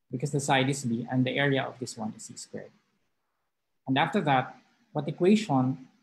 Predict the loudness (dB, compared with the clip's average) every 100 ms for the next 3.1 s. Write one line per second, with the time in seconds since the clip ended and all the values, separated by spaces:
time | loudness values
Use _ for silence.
0 | _ _ _ -8 -2 2 2 2 2 2
1 | 0 -4 -6 -4 0 2 2 -2 -6 -8
2 | -4 -2 -4 -6 -10 -18 -16 -16 -18 -20